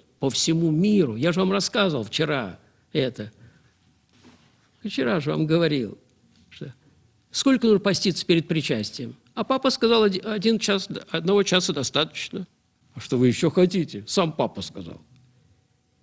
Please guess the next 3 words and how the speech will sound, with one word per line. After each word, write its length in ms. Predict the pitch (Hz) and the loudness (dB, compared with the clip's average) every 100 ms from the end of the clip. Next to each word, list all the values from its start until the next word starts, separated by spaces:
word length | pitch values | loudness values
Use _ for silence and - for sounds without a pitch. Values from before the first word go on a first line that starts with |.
| _ _ _ _ _ _ _ _ _ | _ _ _ _ _ _ _ _ _
Потрясающее 1040 | - 135 - 95 - - 190 202 185 - 175 | -12 -10 -6 -6 -4 0 2 4 2 0 -2
обмерщение 1040 | 165 180 175 - 233 220 196 151 101 78 - _ _ _ _ _ | 0 0 2 0 4 4 4 0 -4 -8 -18 _ _ _ _ _
идет. 480 | - 143 120 110 90 | 0 2 2 0 -2